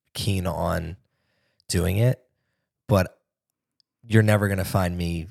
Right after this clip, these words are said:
striving to hit a certain time at a marathon, like, solo. I, I wanted to do sub four with Anna,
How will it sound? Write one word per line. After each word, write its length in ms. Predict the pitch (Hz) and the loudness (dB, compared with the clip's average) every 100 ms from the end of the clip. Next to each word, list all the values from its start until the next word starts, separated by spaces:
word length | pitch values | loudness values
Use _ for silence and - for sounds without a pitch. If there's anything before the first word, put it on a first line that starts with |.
| _ _ _ _ | _ _ _ _
striving 560 | - - 98 87 82 80 | -8 -2 0 0 -4 -10
to 140 | 92 | -8
hit 140 | 85 85 | -6 -6
a 40 | |
certain 280 | - - 92 | -6 -8 -10
time 280 | 98 - 85 | -10 -10 -10
at 100 | - | -6
a 20 | 85 | -6
marathon, 520 | - - - - 110 - _ _ - | -6 -10 -10 -10 -12 -16 _ _ -2
like, 240 | 101 - - | -2 -2 -8
solo. 540 | - 87 57 - 104 _ - | -6 -6 -6 -8 -12 _ 0
I, 280 | 113 110 - - | 2 0 -4 0
I 180 | 117 | 0
wanted 360 | 113 110 113 107 | 2 2 2 0
to 60 | 101 | -2
do 180 | 101 | -2
sub 300 | 95 - 98 | -2 -2 -4
four 420 | 90 101 92 104 107 | -4 -4 -2 -2 -2
with 260 | 104 95 - | -2 -2 -4
Anna, 360 | 87 90 123 | -8 -4 -4